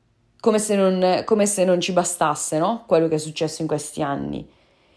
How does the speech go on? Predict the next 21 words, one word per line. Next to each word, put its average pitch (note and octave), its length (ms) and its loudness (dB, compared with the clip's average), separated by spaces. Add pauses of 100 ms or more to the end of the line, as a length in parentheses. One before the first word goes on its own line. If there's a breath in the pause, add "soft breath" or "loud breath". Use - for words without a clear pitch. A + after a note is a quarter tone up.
(520 soft breath)
Però A3+ 560 4 (420)
non A3+ 220 2
è B4 80 2
per B3+ 180 4
menefreghismo, E3+ 1080 -2
ma G3 180 2
proprio C4+ 260 2
per F#3 160 4
quello A3+ 220 2
che F#3+ 80 2
ti E3+ 80 0
ho - 20 4
appena F3 240 0
spiegato, F3 880 0 (360)
io D#4+ 160 4
non G#3 200 4
posso D4 280 2
passare E3+ 400 2
le E3 80 4
mie F3+ 160 0
giornate F3 800 2